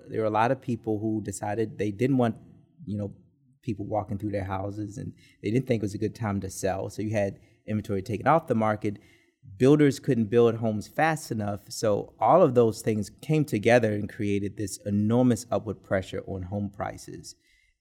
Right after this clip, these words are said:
And it was not, and there was no corresponding increase in incomes. And so as a consequence, affordability decline has, has been declining by double digits, um, for, for most of this year.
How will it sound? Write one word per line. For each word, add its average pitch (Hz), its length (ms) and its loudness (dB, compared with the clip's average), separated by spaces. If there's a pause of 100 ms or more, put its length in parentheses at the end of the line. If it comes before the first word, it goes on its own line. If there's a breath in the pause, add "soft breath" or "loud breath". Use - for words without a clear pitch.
And 101 440 -2 (160)
it 110 160 0
was 101 200 -4
not, 113 280 0 (320)
and 101 220 -6
there 110 140 -2
was 110 140 -2
no 120 160 6
corresponding 113 800 2
increase 104 440 -4
in 92 60 -6
incomes. 107 600 -2 (400 soft breath)
And 98 180 -2
so 98 520 2 (260)
as 98 180 -6
a - 40 -20
consequence, - 840 -2 (100)
affordability 101 840 -2 (160)
decline 95 640 -6 (300)
has, 101 260 -10
has 117 220 0
been 123 240 2
declining 98 420 -2
by 92 140 -4
double 95 280 -4
digits, 98 500 -6 (100)
um, 87 300 -12 (100)
for, - 120 -18
for - 160 -8
most 95 280 -4
of 87 80 -10
this 92 240 -10
year. - 300 -6